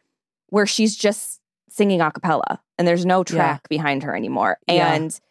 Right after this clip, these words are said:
Speaker 1: apparently this is, like, the second time he's done this to her. So
Speaker 2: Yeah.
Speaker 1: I can understand that. Like, this isn't your show, dude. You know? Like
Speaker 2: I just, Cardi's, like, initial, like, knee-jerk response to things is violence.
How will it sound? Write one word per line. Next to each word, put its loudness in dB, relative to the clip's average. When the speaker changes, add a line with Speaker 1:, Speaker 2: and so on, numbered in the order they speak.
Speaker 1:
apparently 0
this 0
is, -2
like, 0
the 2
second -4
time -2
he's -4
done -2
this -2
to -4
her. 2
So 2
Speaker 2:
Yeah. -6
Speaker 1:
I -2
can 0
understand 2
that. 0
Like, 2
this 2
isn't 0
your 2
show, 2
dude. 2
You -2
know? 2
Like 0
Speaker 2:
I 0
just, -4
Cardi's, -2
like, 0
initial, 4
like, 2
knee-jerk 0
response -2
to -2
things 0
is -2
violence. -2